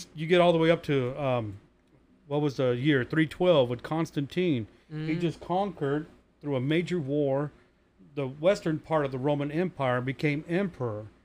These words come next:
Speaker 1: And he gave credit to a dream. I'm sure you have all heard
Speaker 2: Yes,
Speaker 1: about
Speaker 2: sir.
Speaker 1: it,
Speaker 2: Mm-hmm.
Speaker 1: where he was asking from a sign, and supposedly in the dream,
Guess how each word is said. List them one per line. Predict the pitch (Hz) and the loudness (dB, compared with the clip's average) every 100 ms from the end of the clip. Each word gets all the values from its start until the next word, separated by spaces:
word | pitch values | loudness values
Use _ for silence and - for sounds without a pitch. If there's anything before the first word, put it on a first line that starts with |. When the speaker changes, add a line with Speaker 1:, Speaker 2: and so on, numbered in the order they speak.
| _ _ - | _ _ -8
Speaker 1:
And | 139 | -4
he | 165 196 | -2 0
gave | 180 185 175 | 2 2 2
credit | - 190 175 - | 0 0 0 -2
to | - 165 135 123 - | -2 0 -2 -6 -8
a | 143 | -8
dream. | 113 147 196 151 | -4 -2 0 0
I'm | 135 | -2
sure | - 151 | -4 -2
you | 151 | 0
have | 139 | 0
all | 135 147 | 0 -2
heard | 135 170 | -2 -2
Speaker 2:
Yes, | 151 | 0
Speaker 1:
about | 127 | 2
Speaker 2:
sir. | 156 160 | 2 0
Speaker 1:
it, | - | -4
Speaker 2:
Mm-hmm. | 165 156 170 220 | -8 -6 -8 -8
Speaker 1:
where | 151 | -6
he | 147 | -2
was | 180 156 | 0 2
asking | 170 165 165 | 0 0 -6
from | - 143 | -4 -4
a | 135 | -6
sign, | - 185 180 156 | -4 -2 0 -2
and | 131 117 | -4 -8
supposedly | 143 165 170 156 147 | -4 -2 0 0 -2
in | 131 | -2
the | |
dream, | 127 117 180 180 151 143 | -4 0 2 4 4 2